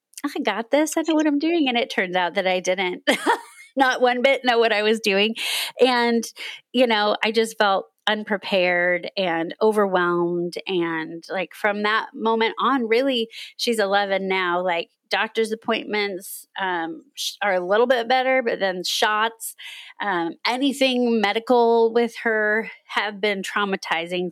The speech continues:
for her and now also for us. <laughs> So I have, like, some P T S D moments too, where I'm like, "Oh my gosh, I, what is happening?" So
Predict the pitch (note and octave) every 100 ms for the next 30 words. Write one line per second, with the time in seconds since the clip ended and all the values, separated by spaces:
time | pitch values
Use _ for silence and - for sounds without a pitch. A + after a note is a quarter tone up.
0 | - F#3 F3 - A#3+ A3+ C4+ C#4+ - -
1 | - - F#3+ F3+ F3+ F3+ - F#3+ B3 F#3+
2 | F#3 - F#3 G#3 - - - - - A4
3 | A4+ A#5 - - C4+ B3 - - - E4
4 | - B3 C#4+ C#4 A#3+ A3 G3+ G3 _ _
5 | - - G3+ G#3+ G3+ _ - A3 F#3 F#3+
6 | F3 F3 F3+ F3+ F#3 F3 F#3 G#3 - -
7 | B3 A3+ G3 G3 F#3+ F#3+ - F3 - -
8 | C2 - - - - - - D4 D4 D#4
9 | F#4 F#4 F#4 G4 F#4 F4 C4+ D#4 C#4